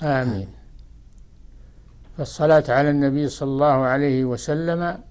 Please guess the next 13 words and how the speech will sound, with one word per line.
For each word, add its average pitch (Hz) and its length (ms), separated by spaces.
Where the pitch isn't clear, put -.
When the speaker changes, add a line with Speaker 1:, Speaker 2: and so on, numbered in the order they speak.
Speaker 2:
مشروعة، 143 720
وتارة 151 640
تكون 147 480
واجبة، 143 680
بل 143 140
هي 147 140
ركن 151 560
من 135 120
أركان 139 460
الصلاة. 147 540
"من 131 260
ذكرت 170 420
عنده"، 135 560